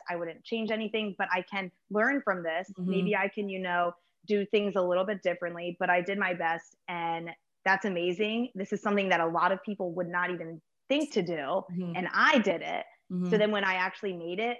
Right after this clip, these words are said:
Speaker 1: oh my gosh, it made it even, like, that much sweeter to hear, like, my number called. I just, like, you know, because I was like,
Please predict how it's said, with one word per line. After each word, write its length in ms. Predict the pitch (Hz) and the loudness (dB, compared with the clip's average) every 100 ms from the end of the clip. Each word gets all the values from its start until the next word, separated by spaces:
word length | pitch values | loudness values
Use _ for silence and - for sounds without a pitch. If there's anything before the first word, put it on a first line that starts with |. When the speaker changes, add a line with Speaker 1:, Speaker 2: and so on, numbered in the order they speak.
| - | -8
Speaker 1:
oh 140 | 196 | -8
my 120 | 190 180 | -4 -4
gosh, 200 | 170 185 | -4 -8
it 80 | |
made 140 | 180 180 | -8 -6
it 100 | 180 | -6
even, 240 | 185 185 | -8 -8
like, 160 | 175 165 | -8 -4
that 180 | 170 170 | -4 -4
much 180 | 165 | -10
sweeter 260 | - 175 165 | -10 -10 -10
to 100 | 165 | -12
hear, 260 | 170 180 185 | -4 2 4
like, 180 | 202 208 | 4 4
my 160 | 185 | 0
number 480 | 180 170 170 180 185 | 0 -2 0 2 2
called. 300 | 180 175 180 196 - - - | 4 2 2 0 -8 -12 -4
I 120 | 180 | -2
just, 180 | 185 - _ | -4 -8 _
like, 160 | 208 208 | -2 0
you 100 | 277 | 2
know, 200 | 214 185 | 4 4
because 260 | 185 202 190 | 2 0 0
I 100 | 190 | 0
was 120 | 190 | 0
like, 120 | 185 | -4